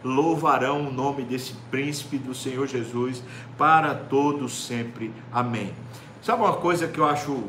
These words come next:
maravilhosa? É que essa ideia do casamento, se fosse, por exemplo, pensa aqui comigo, se fosse seu filho, sua filha casando, se fosse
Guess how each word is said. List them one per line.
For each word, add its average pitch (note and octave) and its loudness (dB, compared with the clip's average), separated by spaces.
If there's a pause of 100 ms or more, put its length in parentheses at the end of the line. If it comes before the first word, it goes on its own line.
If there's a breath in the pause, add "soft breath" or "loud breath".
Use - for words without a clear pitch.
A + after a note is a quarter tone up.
maravilhosa? C3+ 0 (720 loud breath)
É - -4
que C#3+ 2 (120)
essa E3 0
ideia D#3 2
do C#3+ 0
casamento, B2+ -2
se D3+ -4
fosse, F#3 0
por E3+ -2
exemplo, C#3+ -2
pensa E3+ -4
aqui D#3 -6
comigo, A#2 -6 (400 loud breath)
se - -4
fosse F3 2
seu D3 -2
filho, D#3 0
sua C#3+ -4
filha C#3+ 2
casando, B2+ -2
se D3+ -6
fosse D#3+ 0